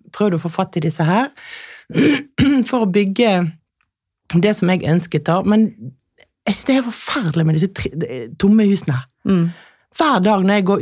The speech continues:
Speaker 1: ut forbi det st-, største huset mitt, som jeg kaller for fjøset,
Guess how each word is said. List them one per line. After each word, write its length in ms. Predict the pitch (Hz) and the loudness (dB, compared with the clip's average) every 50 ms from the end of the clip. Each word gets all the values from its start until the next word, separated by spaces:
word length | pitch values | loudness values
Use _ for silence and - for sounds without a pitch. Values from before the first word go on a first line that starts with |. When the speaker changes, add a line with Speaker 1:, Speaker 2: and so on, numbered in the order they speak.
| 220 214 | 2 2
Speaker 1:
ut 120 | 196 160 - | 2 0 -2
forbi 300 | - - 202 185 208 208 | -2 0 2 4 4 4
det 100 | 185 185 160 | 4 2 -2
st-, 100 | - - _ _ - 185 175 | -2 -10 _ _ -18 -14 -12
største 480 | - - - 190 185 185 - - - 208 170 151 - - | -10 -2 0 0 0 0 -4 0 0 0 2 2 0 2
huset 280 | 170 202 196 - - 165 | 2 2 2 2 0 0
mitt, 160 | 170 175 170 | 0 0 0
som 80 | - 170 | -2 -2
jeg 60 | 165 | 0
kaller 200 | - 170 175 190 | 0 -2 -2 0
for 100 | - 180 | -2 -2
fjøset, 520 | - - 196 190 160 - 170 180 208 247 | 0 0 0 0 0 0 0 0 0 0